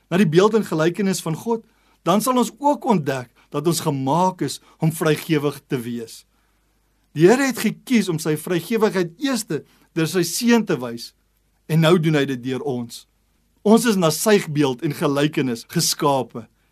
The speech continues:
en God is vrygewig, so ons is ook vrygewig.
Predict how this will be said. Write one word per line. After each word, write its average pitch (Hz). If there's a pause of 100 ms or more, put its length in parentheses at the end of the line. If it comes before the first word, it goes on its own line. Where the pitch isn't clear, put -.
en 139
God 240
is 190
vrygewig, 156 (340)
so 170
ons 180
is 127
ook - (160)
vrygewig. 127